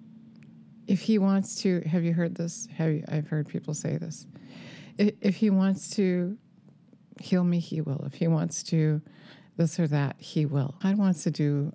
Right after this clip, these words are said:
all those wonderful things for you. But the thing is, you don't believe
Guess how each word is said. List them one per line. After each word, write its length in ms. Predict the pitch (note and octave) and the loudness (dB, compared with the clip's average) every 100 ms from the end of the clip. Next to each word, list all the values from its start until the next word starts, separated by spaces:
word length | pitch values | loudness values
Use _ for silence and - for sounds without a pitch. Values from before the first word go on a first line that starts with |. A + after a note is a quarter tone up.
| - | -2
all 200 | C#3 C#3 | 0 2
those 320 | C#3 C3+ C3+ | 2 0 -2
wonderful 480 | C3 C3 C3+ - C#3 | 0 2 0 -2 -4
things 360 | C3 B2 C#3+ - | -2 -4 -4 -10
for 320 | - B2+ B2 | -8 -4 -2
you. 320 | B2+ C3 C#3 - _ _ _ _ _ - - - | -4 -4 -8 -12 _ _ _ _ _ -20 -20 -4
But 140 | F#3 - | -2 0
the 100 | F#3 | 0
thing 320 | - F#3+ F#3 | 2 2 4
is, 240 | F3 E3+ | 2 -2
you 140 | D#3 D#3+ | -2 0
don't 360 | F3 F#3 F3+ - E3 | 2 2 0 -4 -4
believe 600 | D#3+ D3 C#3+ D#3+ F3+ F3 | 0 0 2 2 2 -2